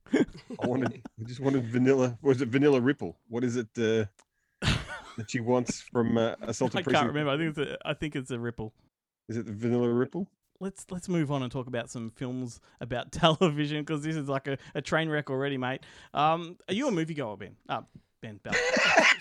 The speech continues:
Speaker 3: Sounds similar. <laughs> Change
Speaker 2: Jesus.
Speaker 3: the last syllable.
Speaker 2: <laughs> You're actually sitting where Ben normally sits, so maybe it's just like it's, <laughs> it's automatic. <laughs> You into movies?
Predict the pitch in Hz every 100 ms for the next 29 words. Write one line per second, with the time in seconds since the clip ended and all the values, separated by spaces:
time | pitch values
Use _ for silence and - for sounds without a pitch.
0 | - 277 190 196 170 180 185 - - -
1 | - 320 - - 330 - 226 208 214 202
2 | 196 - - - - - - - - _
3 | - - 196 214 294 - - 190 165 143
4 | 151 143 147 143 - 170 170 170 196 160
5 | 160 147 156 147 165 - - - 175 233
6 | - - - - 180 180 160 165 - -
7 | - - - - - - - _ _ _
8 | _ _ _ _ _ _ 170 170 165 214